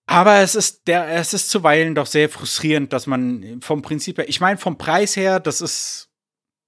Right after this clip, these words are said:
das muss dann jeder selber wissen, ähm, das ist die eine Sache, aber dass dann Patches kommen, die dann noch mal sowas verändern, boah, das finde ich so nervig, dass man dann immer noch mal warten muss und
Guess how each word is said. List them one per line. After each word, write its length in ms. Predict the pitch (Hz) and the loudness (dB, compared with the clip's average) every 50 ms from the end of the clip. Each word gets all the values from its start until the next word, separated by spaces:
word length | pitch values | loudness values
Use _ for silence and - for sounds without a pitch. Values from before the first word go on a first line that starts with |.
| _ _ _ _ _ | _ _ _ _ _
das 160 | - - - | -14 -12 -10
muss 140 | - 143 - | -10 -10 -10
dann 160 | - 160 151 | -8 -8 -8
jeder 280 | 139 147 147 156 147 135 | -6 -4 -4 -2 -2 -2
selber 360 | - 165 175 170 180 170 160 | -2 -2 -2 -2 -4 -4 -4
wissen, 340 | 170 165 - 180 175 165 - _ _ - - - _ _ _ _ _ _ - - _ _ | -6 -8 -8 -8 -10 -10 -12 _ _ -20 -20 -20 _ _ _ _ _ _ -20 -20 _ _
ähm, 300 | - 147 143 143 143 135 | 0 0 0 0 -2 -2
das 160 | 127 165 151 | -2 -2 -2
ist 140 | 151 147 - | -2 -4 -8
die 100 | 143 127 | -8 -6
eine 240 | - 131 151 175 175 | -2 -2 -2 -2 -2
Sache, 500 | 156 170 165 - 165 156 156 165 160 _ _ _ _ _ _ - | -2 -2 -2 -2 -2 -4 -4 -4 -8 _ _ _ _ _ _ -6
aber 260 | 139 139 123 135 131 | -6 -4 -4 -4 -6
dass 240 | - - 131 - - | -6 -6 -8 -8 -6
dann 240 | 156 143 139 - | -6 -6 -6 -8
Patches 440 | - - 180 190 - - 202 - - | -8 -8 -8 -6 -4 -6 -6 -6 -8
kommen, 340 | - - 165 156 160 156 139 | -6 -6 -4 -4 -4 -6 -8
die 100 | 143 147 | -8 -8
dann 140 | 135 143 139 | -6 -6 -4
noch 180 | 151 151 143 | -4 -6 -6
mal 180 | - 147 135 131 | -6 -6 -6 -4
sowas 460 | 117 110 135 180 240 233 226 208 - | -4 -2 0 0 0 2 0 -2 -2
verändern, 680 | - - 185 - - 175 180 165 165 165 165 160 147 _ _ _ _ - - _ _ _ _ _ _ _ _ _ - | -2 -6 -6 -6 -4 -4 -2 -2 -2 -2 -2 -4 -8 _ _ _ _ -20 -20 _ _ _ _ _ _ _ _ _ -18
boah, 240 | - - - 143 135 | -14 -10 -10 -8 -8
das 140 | 131 - - | -8 -8 -8
finde 160 | - 165 151 | -8 -8 -6
ich 100 | 139 - | -6 -4
so 140 | - 165 160 | -4 -4 -2
nervig, 600 | 156 151 151 151 156 165 156 - 135 127 120 - | -2 -2 0 0 0 0 0 -2 -4 -4 -4 -6
dass 160 | - 131 - | -6 -6 -6
man 160 | 143 135 131 | -4 -4 -4
dann 140 | 127 135 139 | -4 -6 -6
immer 220 | - 165 165 165 | -6 -6 -4 -4
noch 100 | 156 147 | -4 -4
mal 220 | 131 143 139 127 131 | -4 -4 -6 -4 -2
warten 320 | 131 135 151 - - 127 | -2 -2 -2 -2 -2 -2
muss 340 | 127 131 135 135 - - - | -2 -2 -2 -4 -6 -10 -12
und 560 | - 131 123 127 123 117 117 117 113 - _ | -8 -6 -4 -4 -4 -4 -4 -8 -10 -14 _